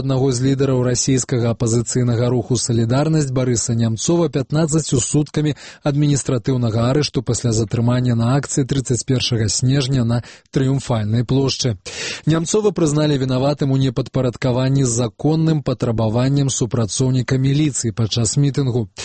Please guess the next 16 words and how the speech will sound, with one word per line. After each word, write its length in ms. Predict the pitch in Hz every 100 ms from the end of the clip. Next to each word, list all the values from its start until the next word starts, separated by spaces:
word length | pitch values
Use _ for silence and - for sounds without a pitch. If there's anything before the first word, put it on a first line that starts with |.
| - - -
Як 240 | 135 -
паведаміў 480 | 135 143 135 135 127
апазіцыянер, 800 | 120 117 123 117 143 147 170 175
судовае 640 | - 156 135 147 160 160
рашэнне 560 | 139 123 - 139 147 151
было 240 | 127 117
заснаванае 720 | 104 110 - 120 123 147 151
на 160 | 147 123
паказаннях 720 | 120 104 113 113 151 156 131
двух 320 | 123 127 113
амонаўцаў. 680 | 139 139 151 147 123 - 110 - - - -
Пры 160 | 165
гэтым, 320 | 170 190 185 160
паводле 400 | 151 131 120 120
Нямцова, 560 | 120 123 - 175 170
былі 240 | 135 151